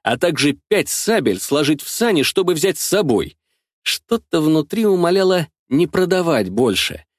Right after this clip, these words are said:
Наверное, каждому мужчине, который имел дело с оружием и относился к нему как к другу, порой наделяя человеческими качествами,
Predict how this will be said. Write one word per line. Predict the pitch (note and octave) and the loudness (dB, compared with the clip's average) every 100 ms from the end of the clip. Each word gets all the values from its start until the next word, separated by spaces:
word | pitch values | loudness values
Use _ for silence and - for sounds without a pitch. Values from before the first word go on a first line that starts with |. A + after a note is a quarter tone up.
| _ _ | _ _
Наверное, | F#2 A#2 B2+ B2+ C3 | -2 0 2 2 0
каждому | B2+ C3+ B2+ G#2 G#2+ G#2+ | 0 0 0 0 0 2
мужчине, | G2+ G2 - D#3 D3 G#2 | 2 0 0 2 2 2
который | G#2+ G#2 A#2+ A#2 - | 0 0 0 0 0
имел | B2 B2+ A#2 | 2 2 2
дело | A2 A#2 A2 | 2 2 2
с | - | 0
оружием | A#2 B2+ A#2 A#2+ A#2 | 0 2 2 2 2
и | |
относился | A2+ A2 A2+ - C3+ - B2 | 2 2 0 2 0 0 -2
к | |
нему | B2 B2 A2+ | 0 0 0
как | G#2 F#2+ | -2 -4
к | |
другу, | F#2+ C#3 D#3 F2+ D2+ _ _ _ | -2 0 0 -2 -6 _ _ _
порой | G2 A#2 F#3 | -4 0 0
наделяя | E3 B2+ B2 C3+ D#3 C3+ | 2 2 2 2 2 2
человеческими | C3 A#2 B2 C#3 A#2 - G2 F2 | 2 2 2 2 -2 0 0 0
качествами, | D#3+ E3 - - G#2+ F#2+ - | 0 0 0 0 0 0 -4